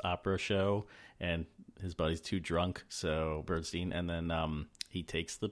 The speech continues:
page and he just does the review himself, and <laughs> his tapping, like, they do that close-up shot on him with enough defocus, and the, the, his, the Bernstein walks out from behind, and you just know he's destroying. He's like, he can't stop. He needs to write the perfect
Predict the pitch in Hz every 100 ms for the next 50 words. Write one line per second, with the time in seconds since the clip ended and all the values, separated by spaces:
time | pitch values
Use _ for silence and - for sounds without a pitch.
0 | - _ 110 117 143 147 156 160 175 -
1 | - - 147 170 170 170 185 196 180 214
2 | 190 110 135 160 - - 151 151 127 104
3 | 98 - - - 123 113 120 113 127 127
4 | 123 117 113 110 - - - 123 - 107
5 | - 120 113 110 101 123 110 104 101 -
6 | - - - _ _ - 113 104 107 104
7 | - 107 - 104 101 95 - - 95 95
8 | 90 90 95 90 - 98 107 101 - -
9 | - 110 - - 120 113 107 104 95 95
10 | - 95 101 92 92 101 95 87 87 85
11 | 104 98 - 95 95 90 85 87 90 -
12 | - 104 101 95 76 76 123 117 98 90
13 | - - - - - - 104 - 110 107
14 | - - - 107 101 78 - 104 113 104
15 | 104 101 101 - 117 98 98 -